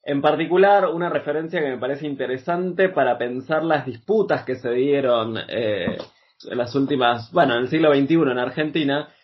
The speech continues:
tiene que ver con la estatización de las A F J P, que se hizo en el año dos mil nueve, que fue una de las grandes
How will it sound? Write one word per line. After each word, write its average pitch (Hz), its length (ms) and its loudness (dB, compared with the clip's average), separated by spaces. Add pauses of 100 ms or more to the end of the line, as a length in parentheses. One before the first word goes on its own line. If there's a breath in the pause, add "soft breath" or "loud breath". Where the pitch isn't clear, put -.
(160 soft breath)
tiene 156 240 2
que 170 40 4
ver 165 140 4
con 170 140 0
la 151 60 4
estatización 143 1000 -2
de 131 100 0
las 117 300 2
A 139 220 4
F 139 320 -4
J 139 340 -2
P, 165 420 -2
que 117 120 -8
se 113 120 -6
hizo 127 280 -6
en 120 60 -4
el 120 80 -2
año 123 300 0 (200)
dos 113 240 -4
mil 120 600 0
nueve, 147 500 4
que 120 100 0
fue 117 140 -6
una 143 100 0
de 131 60 0
las 120 120 -2
grandes 131 460 -2